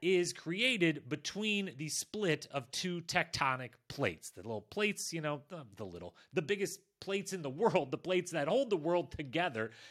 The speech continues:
This in Iceland is the only place where on land you can actually be at where one of those plates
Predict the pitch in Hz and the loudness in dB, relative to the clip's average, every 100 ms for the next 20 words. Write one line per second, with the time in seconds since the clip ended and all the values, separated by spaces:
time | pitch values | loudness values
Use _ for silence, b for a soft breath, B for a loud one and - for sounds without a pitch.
0 | B 123 202 202 - 165 175 160 180 - | B 2 2 2 -4 -4 0 0 0 0
1 | 160 147 135 135 147 156 165 170 165 - | -2 -2 -4 -6 -6 -4 -4 -4 -6 -4
2 | 165 147 - b b 135 131 143 160 165 | -2 -2 -4 b b -4 -2 0 0 0
3 | 143 135 185 208 139 131 143 B B 135 | -2 0 2 2 2 0 -4 B B -6
4 | 143 139 143 143 143 - 139 110 - 180 | -4 -4 -2 -2 -2 -4 -6 -6 -8 -6
5 | 180 175 - 143 151 156 - 127 147 156 | -6 -6 -2 2 2 0 -4 -2 0 -2
6 | 139 139 143 127 131 120 - 139 131 110 | -4 -6 -8 -4 -2 -4 -6 -6 -6 -6